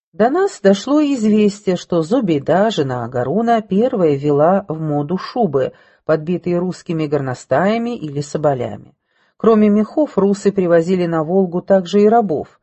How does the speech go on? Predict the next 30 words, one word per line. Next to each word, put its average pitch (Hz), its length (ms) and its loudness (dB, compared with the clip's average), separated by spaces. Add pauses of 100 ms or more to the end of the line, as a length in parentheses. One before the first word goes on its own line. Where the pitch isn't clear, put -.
(340)
В 165 240 0
обмен 196 580 4
за 180 220 4
означенные 170 680 0
товары 165 520 2
русы 196 340 -4
могли 202 320 -2
брать 208 400 2
у 190 60 4
арабов 175 480 2
дорогие 156 440 0
камни, 135 680 -4 (260)
бисер, 170 600 -2 (280)
особенно 202 480 0
зелёного 196 460 2
цвета. 151 640 -2 (500)
Нитки 180 460 -2
его 123 360 -4
составляли 220 800 -2
любимые 208 600 0
ожерелья 226 560 0
русских 208 480 -2
женщин, 143 560 -2 (340)
которых 180 380 -2
мужья 170 520 0
разорялись, 165 920 0
платя 151 360 0
нередко 185 480 0
по 180 340 0
диргему, 165 840 0